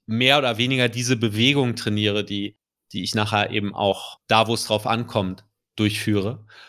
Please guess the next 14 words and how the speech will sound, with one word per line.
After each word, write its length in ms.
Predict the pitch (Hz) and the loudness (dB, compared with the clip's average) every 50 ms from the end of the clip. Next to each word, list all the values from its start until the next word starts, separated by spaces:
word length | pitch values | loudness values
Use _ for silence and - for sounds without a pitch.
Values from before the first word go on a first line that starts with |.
| - - | -20 -12
Und 180 | - 120 104 | -6 -2 2
da 140 | 110 107 107 | 4 4 4
ist 200 | 113 - 110 - | 2 0 -2 0
halt 240 | 117 110 110 110 - | 2 2 0 2 2
Joggen 360 | - 107 117 123 135 131 131 | 4 4 4 4 2 0 0
und 200 | 131 101 113 113 | 0 0 0 0
Marschieren 420 | 113 107 107 - - 120 117 120 123 | 0 2 0 0 2 2 2 2 2
ist 160 | 117 - - | -2 -2 -2
da 80 | 110 104 | -4 -4
schon 180 | - - 107 | -2 -2 -2
recht 320 | 101 104 107 107 107 - - | 0 0 0 -2 -4 -6 -2
nah 400 | 98 92 95 98 101 101 101 - - | 0 0 2 2 2 0 -2 -2 0
beieinander. 840 | - 101 98 95 90 87 87 85 87 90 90 87 80 78 - _ _ _ _ _ _ _ _ _ _ | 2 2 2 2 0 -4 -6 -8 -8 -8 -8 -10 -10 -12 -14 _ _ _ _ _ _ _ _ _ _
Deswegen 540 | - 98 - - 104 104 104 101 101 101 101 | -12 -8 -4 0 2 2 2 2 0 -4 -6